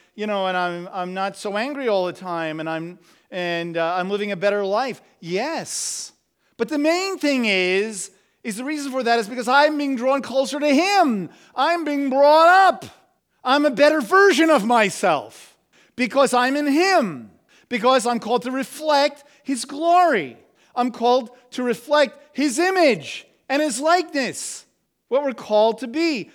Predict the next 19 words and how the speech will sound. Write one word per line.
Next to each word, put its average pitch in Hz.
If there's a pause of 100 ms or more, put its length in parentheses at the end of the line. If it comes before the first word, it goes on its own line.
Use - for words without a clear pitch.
(120)
better 277
than 240
what 254
we 247
are 294
down 240
here. 240 (420)
See? 214 (340)
And 240
so 269 (180)
that's 339
why, 247
do 180
you 262
ever 381
notice 226
in 208
the 202
Bible, 156